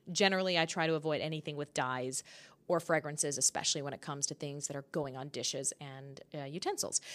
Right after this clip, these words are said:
Um, dish pods, uh, the Grab Green dishwashing detergent pods, they're on Amazon. Hey, look, you're not gonna get a, <laughs> you're not gonna get a Cascade Gleam. But again, a little bit of a sacrifice in the name of safety, people. The Grab Green is the best natural one that I've found. Uh, you don't get foggy glasses.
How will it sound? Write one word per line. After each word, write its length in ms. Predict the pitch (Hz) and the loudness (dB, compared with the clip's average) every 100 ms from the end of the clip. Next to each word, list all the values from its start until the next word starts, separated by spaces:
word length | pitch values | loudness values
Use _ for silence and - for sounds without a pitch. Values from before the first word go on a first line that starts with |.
| - - | -10 -6
Um, 200 | - 214 | 4 6
dish 280 | 185 254 320 | 6 8 8
pods, 380 | - 160 113 - - | 8 6 6 2 6
uh, 100 | 185 | 4
the 140 | 185 | 6
Grab 360 | 180 208 208 214 | 8 12 12 12
Green 340 | 220 220 214 | 6 4 4
dishwashing 560 | 185 202 - 202 208 208 | 6 6 6 4 4 0
detergent 460 | 196 - 175 202 202 | 0 0 2 0 2
pods, 300 | 214 220 196 | 4 4 6
they're 140 | 180 | 6
on 140 | 170 | 6
Amazon. 640 | - 196 202 202 196 202 190 - | 4 4 6 8 6 6 -2 -4
Hey, 140 | 233 220 | 2 4
look, 300 | 202 143 - | 6 4 2
you're 120 | 220 | 6
not 100 | 240 | 8
gonna 140 | 262 | 10
get 180 | 233 - | 6 8
a, 40 | - | 4
<laughs> 80 | - | 4
you're 160 | 214 247 | 8 12
not 140 | 330 | 12
gonna 140 | 349 339 | 12 12
get 100 | 320 | 12
a 60 | |
Cascade 460 | 311 254 262 247 220 | 12 12 12 12 12
Gleam. 320 | 226 185 156 - - - | 8 6 2 -6 -14 -8
But 120 | - 233 | 8 10
again, 280 | 226 185 | 12 10
a 60 | 156 | 10
little 200 | 208 254 | 8 10
bit 100 | 262 | 12
of 60 | 240 | 10
a 60 | |
sacrifice 640 | 240 214 220 220 208 196 202 | 12 12 12 10 10 10 8
in 60 | |
the 80 | 190 | 6
name 180 | 175 170 | 6 8
of 60 | |
safety, 340 | 165 165 160 165 | 8 8 6 -2
people. 340 | 165 151 151 - - | -2 0 0 0 -2
The 80 | 196 | 4
Grab 320 | 190 202 220 | 12 12 12
Green 260 | 214 214 208 | 10 2 4
is 100 | 190 | 2
the 100 | 175 | 0
best 400 | - 190 175 - | 4 6 8 8
natural 360 | 165 185 190 | 6 8 4
one 120 | 175 165 | 4 4
that 100 | 143 | 6
I've 160 | 160 | 6
found. 320 | - 170 180 - | 6 4 4 4
Uh, 40 | |
you 160 | 180 180 | 4 6
don't 220 | 170 196 | 8 8
get 100 | 226 | 6
foggy 400 | - 202 202 220 | 6 8 8 6
glasses. 640 | 208 175 160 - 226 233 | 8 10 10 8 6 6